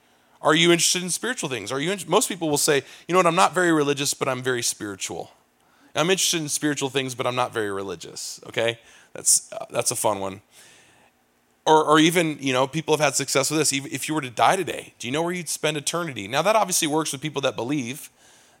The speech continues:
in an afterlife, that believe in eternity. Um, but these are great ways to inquire and to make inquiries about the people that we talk to. Um, and then, of course, we wanna introduce. We wanna introduce the person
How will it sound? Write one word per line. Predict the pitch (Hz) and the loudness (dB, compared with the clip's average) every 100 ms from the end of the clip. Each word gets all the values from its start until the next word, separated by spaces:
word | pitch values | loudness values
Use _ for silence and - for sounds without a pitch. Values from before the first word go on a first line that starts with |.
| - | -4
in | 143 | -2
an | 139 | 4
afterlife, | 143 139 135 113 127 - | 4 4 2 2 2 0
that | 127 | -6
believe | 123 123 123 117 | -6 -6 -6 -8
in | 113 | -12
eternity. | 104 117 98 101 135 - - - - - - | -6 -6 -6 -10 -12 -16 -20 -20 -20 -20 -4
Um, | 123 131 127 | 0 0 0
but | 147 | -4
these | 196 196 | -2 -2
are | |
great | 160 123 165 180 | -2 0 4 4
ways | 156 160 165 160 | 4 2 2 2
to | - 156 | 0 -2
inquire | 127 - 147 135 127 110 | -4 0 4 6 4 0
and | 104 | -6
to | 127 | -8
make | 120 120 127 - | -4 -2 -2 -4
inquiries | 123 127 - 117 113 107 - | -8 -8 -6 -6 -6 -8 -6
about | 104 107 104 - | 0 2 2 -4
the | |
people | 107 110 - | -12 -10 -4
that | 104 95 | -4 -4
we | 92 | -8
talk | - 92 90 - | -4 -4 -4 -12
to. | 98 95 - _ - _ _ _ _ - _ _ - | -12 -14 -20 _ -20 _ _ _ _ -20 _ _ 2
Um, | 120 127 | 2 4
and | 143 | 0
then, | 143 | 0
of | - | 2
course, | 143 - | 2 2
we | 131 | 0
wanna | 123 117 | -2 -2
introduce. | 117 - 110 104 - - - | -4 -4 -4 -4 -2 -2 -2
We | 123 | -2
wanna | 123 113 | -2 -2
introduce | 123 - 127 120 110 | -6 -6 -6 -4 -4
the | - | -6
person | 107 - 120 - 113 107 | -6 -4 -2 -2 -4 -6